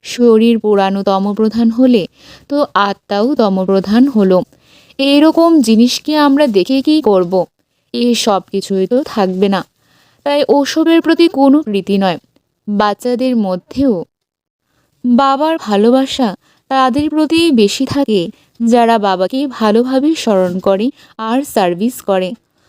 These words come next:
যদিও বাচ্চা তো সবাই, কত কত বাচ্চা তার, সবাই তো কখনো দেখবেও না বাবাকে।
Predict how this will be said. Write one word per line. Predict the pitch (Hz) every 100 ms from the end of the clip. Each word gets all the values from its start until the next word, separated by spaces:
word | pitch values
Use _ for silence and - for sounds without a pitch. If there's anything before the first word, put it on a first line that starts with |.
| _
যদিও | 247 240 277 277 320 330
বাচ্চা | 214 180 208 190
তো | 247
সবাই, | 311 - 190 185 185 165 _ _ _ _
কত | 285 285 269 320 339
কত | 202 180 285
বাচ্চা | 294 208 180 - 185
তার, | 185 180 - _ _ _ _ -
সবাই | - 285 277 311 330
তো | 339
কখনো | 247 220 254 269 285
দেখবেও | 202 185 175 202 220
না | 254 285
বাবাকে। | 240 180 180 202 190